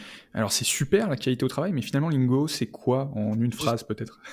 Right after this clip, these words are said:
Speaker 1: <laughs>
Speaker 2: Mais justement, justement, on y vient. Euh, qu'est-ce que c'est que la, que le, que Lingo ? Donc déjà, c'est une société qui, qui commercialise, enfin qui accompagne deux types de, d'individus, deux cibles. On a deux,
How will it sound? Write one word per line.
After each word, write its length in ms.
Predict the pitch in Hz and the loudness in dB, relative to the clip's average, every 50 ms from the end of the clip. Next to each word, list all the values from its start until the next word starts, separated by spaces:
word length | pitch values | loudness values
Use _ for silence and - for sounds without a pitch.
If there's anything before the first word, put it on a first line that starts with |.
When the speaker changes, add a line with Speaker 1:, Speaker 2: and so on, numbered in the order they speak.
| - - - | -14 -10 -8
Speaker 1:
<laughs> 200 | 160 135 - - | -8 -8 -10 -8
Speaker 2:
Mais 180 | 113 110 123 | -6 -4 -4
justement, 640 | 110 110 135 135 120 - - 123 127 170 170 143 123 - | -2 -2 -4 -6 -6 -6 -6 -4 -2 -2 -2 -2 -4 -6
justement, 540 | 120 127 131 - - 135 143 156 151 131 | -10 -10 -8 -6 -4 -4 -2 0 0 2
on 100 | 131 143 | 2 2
y 120 | 165 175 156 | 2 2 0
vient. 320 | 147 170 190 196 185 156 - - - - - - _ - | 0 2 4 4 4 2 0 -6 -18 -20 -20 -10 _ 4
Euh, 640 | 139 131 127 120 120 120 120 120 117 127 127 127 127 139 - - | 6 8 8 8 8 6 4 2 0 0 -2 -2 -4 -4 0 4
qu'est-ce 160 | - 202 180 | 4 4 4
que 80 | - - | 4 2
c'est 160 | 160 - 208 | 0 0 2
que 100 | - - | 4 6
la, 220 | 147 135 127 127 120 | 6 6 6 4 4
que 140 | - - | 2 -2
le, 100 | 135 131 | -2 0
que 120 | 127 - 160 | 0 -2 0
Lingo ? 300 | 147 170 160 143 131 113 | 0 0 0 2 0 0
Donc 160 | 104 117 127 | 0 -4 -2
déjà, 240 | 123 156 160 185 180 | 0 2 2 2 2
c'est 140 | - - 135 | 0 -2 -6
une 80 | 120 | -6
société 420 | - 143 131 - - 143 - 160 143 | -6 -8 -6 -6 -6 -4 -4 -4 -6
qui, 300 | - - - 104 101 - _ - - _ _ | -6 -10 -16 -16 -16 -18 _ -20 -20 _ _
qui 140 | - 127 - | -16 -4 0
commercialise, 720 | - 151 143 143 127 - - 151 151 156 143 120 - 110 _ _ _ _ _ - | 0 2 2 0 0 2 2 2 2 0 -4 -8 -10 -12 _ _ _ _ _ -10
enfin 260 | 110 95 104 120 113 | -8 -6 -4 -4 -4
qui 160 | - - 131 | -2 0 -2
accompagne 580 | 127 - - 165 - - 156 139 120 107 98 - - - _ - - | 0 0 0 -2 2 2 2 2 2 -2 -4 -10 -16 -20 _ -20 -20
deux 220 | 113 110 113 185 185 | -4 0 2 2 2
types 400 | - - 190 170 143 - 127 123 | 0 -4 -8 -8 -8 -4 0 0
de, 540 | 120 113 113 110 117 113 110 107 107 107 | 2 2 0 -2 -4 -2 -2 -2 -4 -4
d'individus, 560 | 107 - 127 123 117 127 123 131 127 123 120 104 | -2 -2 -2 -2 -2 -6 -12 -12 -10 -10 -8 -4
deux 160 | 98 143 135 | -2 -2 -2
cibles. 320 | - - - 147 117 104 | -2 -4 -6 -6 -6 -8
On 80 | 104 104 | -8 -10
a 100 | 101 95 | -12 -12
deux, 420 | 101 107 123 147 151 156 143 113 | -10 -4 -2 0 4 4 4 4